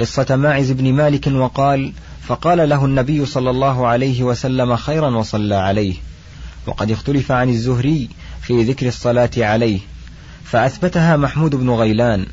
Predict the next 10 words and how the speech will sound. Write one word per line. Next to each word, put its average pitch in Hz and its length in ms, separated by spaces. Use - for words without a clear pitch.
عن 113 220
عبد 110 240
الرزاق 113 580
عنه، 107 280
وخالفه 131 680
ثمانية 139 560
من 123 200
أصحاب 113 380
عبد 107 280
الرزاق 110 600